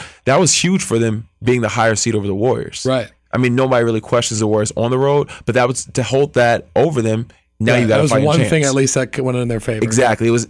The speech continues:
Speaker 1: it was something. You, they gotta finish in the six. So now they have to go back and steal. With
Speaker 2: Right.
Speaker 1: all these injuries, they gotta
Speaker 2: Which,
Speaker 1: go get
Speaker 2: this
Speaker 1: one.
Speaker 2: is the game to do it. Game
Speaker 1: Yeah.
Speaker 2: three is the game to do it 'cause you have Klay Thompson, who's hobbled after, you know, only having,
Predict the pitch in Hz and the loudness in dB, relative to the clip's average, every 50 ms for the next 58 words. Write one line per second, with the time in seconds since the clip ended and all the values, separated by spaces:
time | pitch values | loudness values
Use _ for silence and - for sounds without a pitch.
0 | - _ 120 117 117 - - - 143 139 123 - - 110 113 113 120 - - 120 | -6 _ -2 0 0 0 2 2 2 0 0 -2 -2 -2 -2 -2 -2 0 0 2
1 | 117 120 110 - - - 123 117 113 107 - - - _ _ _ _ - 113 110 | 2 2 2 0 0 -2 0 0 0 -2 -4 -8 -14 _ _ _ _ -4 -2 -2
2 | 101 - - - 92 - - - - - - _ _ _ _ _ _ _ - - | 0 0 -2 -2 -4 -6 -10 -16 -20 -20 -20 _ _ _ _ _ _ _ -2 0
3 | 123 123 131 151 151 139 113 113 113 123 120 - 120 107 117 107 110 107 104 - | 0 2 2 2 2 0 0 0 0 0 0 -2 0 0 2 2 2 0 -2 -2
4 | 101 101 - - - 104 92 - - - _ _ _ _ 117 110 - 120 127 139 | -4 -6 -4 -4 -4 -6 -6 -8 -10 -16 _ _ _ _ 0 2 2 2 2 2
5 | 156 151 147 107 123 143 147 131 139 143 147 143 - - - _ _ _ _ _ | 0 0 0 0 0 0 0 0 0 0 0 -2 -4 -8 -12 _ _ _ _ _
6 | _ _ _ _ _ _ _ _ _ _ _ - 139 143 135 127 127 117 107 113 | _ _ _ _ _ _ _ _ _ _ _ 0 2 4 4 4 2 2 0 -2
7 | 98 - 240 254 - 233 208 196 196 180 170 160 135 117 113 160 156 117 107 104 | 0 2 2 2 2 2 2 2 2 0 0 0 -2 0 2 2 2 2 0 -4
8 | - _ _ - 170 190 - - 175 175 165 151 147 147 135 127 123 135 135 135 | -10 _ _ 0 2 2 4 4 4 2 2 2 2 0 0 2 2 2 2 2
9 | 139 131 135 123 131 135 127 - - - 156 156 - 139 143 139 - - 135 131 | 0 0 0 0 0 0 -2 -2 0 0 0 2 2 0 0 0 -2 -2 -2 -2
10 | 127 - - 135 131 127 127 131 127 123 120 - - 131 131 127 123 120 120 120 | -2 -2 -2 -2 -2 -2 -2 -2 -2 -4 -4 -4 -4 -4 -2 -2 -2 -4 -4 -4
11 | 123 127 120 120 120 123 127 120 | -4 -4 -4 -4 -4 -6 -8 -8